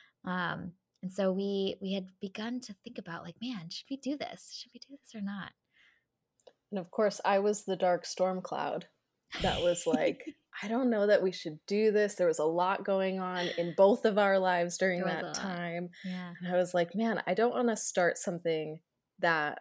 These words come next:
Speaker 2: we're not gonna be able to
Speaker 1: Mm-hmm.
Speaker 2: finish." 'Cause I, I hate it when somebody starts a podcast and you get
Speaker 1: <laughs>
Speaker 2: all excited and you get invested in it, and then they, like, never post ever again. They do, like, three episodes and then they, they're done.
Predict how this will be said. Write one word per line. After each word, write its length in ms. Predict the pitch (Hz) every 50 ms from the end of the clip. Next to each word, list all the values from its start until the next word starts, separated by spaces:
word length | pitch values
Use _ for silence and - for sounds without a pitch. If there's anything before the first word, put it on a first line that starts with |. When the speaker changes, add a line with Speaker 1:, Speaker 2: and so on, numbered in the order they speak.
| - -
Speaker 2:
we're 140 | 185 185 175
not 260 | 170 170 170 - 185
gonna 120 | 180 170 160
be 80 | 160 160
able 120 | 147 - -
to 40 |
Speaker 1:
Mm-hmm. 100 | - - - - -
Speaker 2:
finish." 200 | - - - - -
'Cause 200 | - - 196 196
I, 520 | 196 - - - - - - - - -
I 40 | 180 170 - -
hate 180 | 233 240 254
it 160 | 294 311 - - - - - - - -
when 140 | 190 190 -
somebody 260 | - 233 233 226 208
starts 500 | - - - - - 208 202 208 202 -
a 80 | 220
podcast 580 | 208 - 190 165 175 170 - - 208 202 214 - - -
and 120 | 196 190
you 80 | 185 190 508
get 180 | - 554 - -
Speaker 1:
<laughs> 60 | -
Speaker 2:
all 120 | 208 208 214
excited 480 | 214 208 - - 220 202 202 220 226
and 120 | 208 190 185
you 120 | 185 185
get 120 | 175 196 175
invested 640 | 160 160 156 165 180 175 180 - - - 214 208
in 120 | 233 233 262
it, 100 | 269 -
and 120 | 185 202 185
then 100 | 190 180
they, 160 | 165 165 170
like, 160 | 160 - - - 190
never 540 | 196 202 208 214 220 214 202 165 202 190 190 -
post 300 | - 180 175 170 - 160
ever 160 | 160 165 156
again. 220 | 151 160 147 139
They 100 | 139 170 180
do, 180 | - 190 175
like, 160 | 175 165 - -
three 260 | - 208 208 202 190
episodes 440 | 165 - 165 - - 127 147 - 139
and 80 | 147
then 100 | 156 156 156
they, 160 | 147 151 - _ _ _ _ _ _ _ -
they're 180 | 175 170 175
done. 380 | - 202 175 139 - - 170